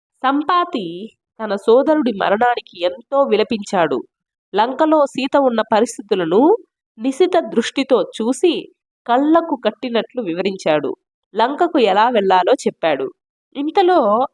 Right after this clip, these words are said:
ఆశ్చర్యకరంగా సంపాతికి రెక్కలు మొలిచాయి. పరోప-, పరోపకార పుణ్యం ఊరికే పోతుందా? రామకార్యానికి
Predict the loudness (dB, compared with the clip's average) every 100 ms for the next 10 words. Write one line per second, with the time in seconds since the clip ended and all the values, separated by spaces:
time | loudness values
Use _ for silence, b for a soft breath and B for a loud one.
0 | _ _ -4 -4 -2 0 2 2 2 0
1 | 0 0 2 2 2 0 -2 -2 -4 -2
2 | -2 0 0 -2 0 0 0 0 -2 -4
3 | -12 _ _ _ _ -4 2 2 2 -4
4 | -6 _ 0 2 2 0 0 0 0 -2
5 | 0 0 2 0 2 -2 2 0 0 -2
6 | 0 2 0 -4 _ _ -6 -2 0 0
7 | 2 2 2 2 0 -2 0